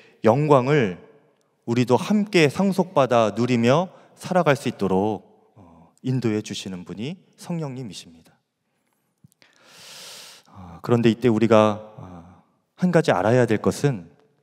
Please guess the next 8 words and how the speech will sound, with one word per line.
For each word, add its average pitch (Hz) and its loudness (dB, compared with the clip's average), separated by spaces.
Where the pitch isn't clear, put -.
예수님께서 117 0
하나님으로부터 151 2
상속받은, 117 0
아, 92 -20
그 139 -2
영광은 104 2
고난과 143 2
함께 139 0